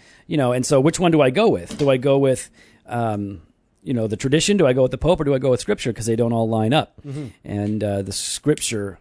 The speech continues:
Speaker 1: has to settle the issue. And, you know, there's, when you're talking about sola scriptura, you're meaning not only is the Scripture authoritative,
Speaker 2: Yeah.
Speaker 1: which I think a lot of Christian and churches,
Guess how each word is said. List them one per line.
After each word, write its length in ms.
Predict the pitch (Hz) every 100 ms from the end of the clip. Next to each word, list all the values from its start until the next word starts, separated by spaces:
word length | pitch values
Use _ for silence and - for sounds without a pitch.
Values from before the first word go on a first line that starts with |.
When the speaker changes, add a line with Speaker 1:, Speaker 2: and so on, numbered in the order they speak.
| _
Speaker 1:
has 360 | - 110 104 -
to 120 | 110
settle 500 | - 101 98 95 92 -
the 180 | 107 -
issue. 440 | 101 - 82 78 - _ _ _ -
And, 340 | 120 123 127 175
you 80 |
know, 80 | 190
there's, 260 | 175 185 - -
when 160 | - 180
you're 60 | 165
talking 340 | 185 226 196
about 420 | 139 123 117 _ _ _ _ _ _ _ _ -
sola 300 | 180 160 143
scriptura, 600 | - - - 143 104 113 _ _ _ -
you're 160 | 123
meaning 420 | 143 143 139 135 135
not 220 | 139 151
only 460 | 156 156 147 135 120 -
is 480 | 135 131 123 117 -
the 100 | 131
Scripture 920 | - - - 147 - - 131 120 104 _ _ _ -
authoritative, 1120 | 117 - 143 127 110 - 151 143 87 82 117
Speaker 2:
Yeah. 200 | 113 87 - _ _
Speaker 1:
which 420 | 113 120 - - -
I 100 | 110
think 120 | 113
a 60 |
lot 260 | 110 113 147
of 100 | 165
Christian 440 | - 113 - 110
and 160 | 107 104
churches, 500 | - 110 110 104